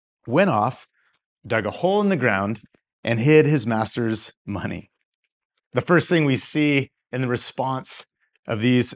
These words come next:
servants is that good stewardship is urgent and it's active. Take a look, verse sixteen. It says that the man who'd received five bags went at once, and he put his money to work and gained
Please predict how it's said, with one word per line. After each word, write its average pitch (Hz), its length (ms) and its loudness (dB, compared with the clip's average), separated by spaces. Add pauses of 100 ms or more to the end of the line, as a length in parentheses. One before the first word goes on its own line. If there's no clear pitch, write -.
servants 95 540 0
is 120 120 -4
that 113 300 0
good 156 280 0
stewardship 147 720 -8
is 110 200 -8 (120)
urgent 175 600 -4 (600)
and 123 120 0
it's 127 220 0
active. 117 440 -2
Take - 200 2
a 156 60 0
look, 151 240 2
verse 131 280 -4
sixteen. 101 500 -4 (220)
It - 120 -2
says 185 180 6
that 160 100 -2
the 165 80 4
man 175 460 2 (160)
who'd 143 140 2
received 151 360 2
five 170 340 2
bags 156 500 2 (240)
went 156 480 -4
at 131 180 -4
once, 107 800 -4 (320)
and 131 100 2
he 147 80 6
put 180 260 -2
his 160 200 2
money 143 440 2 (320)
to 143 120 2
work 127 540 4 (440)
and 135 320 -2
gained 123 640 0